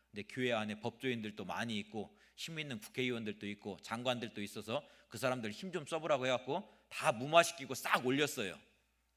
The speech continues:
어때요? 교회는 막 자랑스럽죠. 예, 세상 앞에 막 우리 교회가 이렇게 멋지고 크고 아름답게 싹 올렸습니다.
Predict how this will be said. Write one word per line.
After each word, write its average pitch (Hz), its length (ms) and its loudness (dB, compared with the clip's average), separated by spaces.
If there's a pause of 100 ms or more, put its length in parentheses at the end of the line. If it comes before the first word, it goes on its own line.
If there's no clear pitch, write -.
(1200)
어때요? 113 440 -2 (640)
교회는 175 520 2 (800)
막 - 360 -10
자랑스럽죠. 120 1080 -2 (520)
예, 107 200 -6
세상 156 360 -2
앞에 107 380 0
막 98 280 -6 (220)
우리 131 180 0
교회가 123 320 2
이렇게 117 240 -2
멋지고 135 520 0
크고 - 300 -6
아름답게 147 580 2 (140)
싹 - 380 0
올렸습니다. 147 720 4